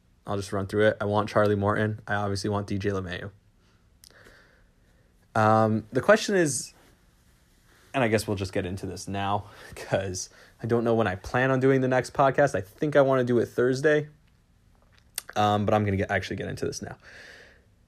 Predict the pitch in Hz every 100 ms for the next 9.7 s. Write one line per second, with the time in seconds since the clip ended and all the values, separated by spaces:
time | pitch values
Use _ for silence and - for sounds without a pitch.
0 | _ _ _ _ _ _ _ _ _ _
1 | _ - 120 147 143 135 127 - 117 117
2 | - 113 110 107 104 101 104 101 98 95
3 | 98 95 101 - - 101 101 98 101 101
4 | - 98 - - - - _ - 101 92
5 | - - 107 95 95 92 95 - 98 107
6 | 104 104 101 95 _ _ _ _ - _
7 | _ _ _ - - - 101 98 104 95
8 | - - 107 101 101 101 98 98 98 101
9 | 101 101 98 101 101 101 104